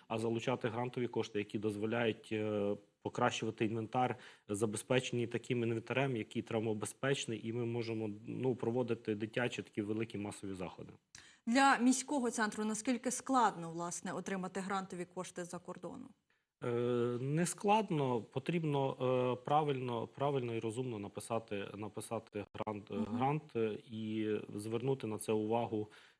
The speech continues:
Speaker 1: е, представників Європи, що насправді воно необхідно в нас, що ми працюємо, п-, е, виконуємо це, є, якби, і, е,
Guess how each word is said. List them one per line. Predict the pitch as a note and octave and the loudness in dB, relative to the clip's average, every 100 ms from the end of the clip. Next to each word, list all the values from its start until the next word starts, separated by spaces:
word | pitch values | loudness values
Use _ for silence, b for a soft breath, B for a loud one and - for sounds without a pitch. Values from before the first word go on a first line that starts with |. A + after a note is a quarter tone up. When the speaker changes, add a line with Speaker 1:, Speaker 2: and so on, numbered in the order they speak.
| - | -2
Speaker 1:
е, | G#2+ G#2+ | 2 2
представників | G#2 A2 - A2 A2 G#2+ A#2 | 0 -4 -2 -2 -2 -2 -2
Європи, | G#2 G#2 A2 C#3 A#2 | 0 0 2 0 0
що | - G#2+ | -6 -6
насправді | G2+ - G#2 G#2 | -6 -4 -4 -4
воно | G#2 G2 | -4 -2
необхідно | G2+ - - D3+ C#3+ B2 | -4 -8 -4 -4 -2 -4
в | A#2 A2+ | -2 -4
нас, | A2 | -4
що | - | -4
ми | G2 | -6
працюємо, | - G#2 - E3 D#3+ C#3 - A#2+ | -4 -8 -4 -2 -2 -4 -6 -8
п-, | - G#2 G#2+ - | -2 -2 -2 -2
е, | G#2 | -2
виконуємо | G#2 G2 G#2+ - D3+ D3+ C#3 B2+ | -2 -2 -6 4 4 6 2 0
це, | - A2+ G#2+ B B - | -2 -4 -6 B B -10
є, | G2+ A2+ C3+ C#3 C3+ | -4 4 4 4 0
якби, | A#2 A2 A2 A2 G#2+ G2+ | -2 -2 0 2 2 2
і, | A2 A2+ A2+ - | -2 -2 -2 -2
е, | G#2+ A#2 A2 G#2+ | -2 -2 -2 0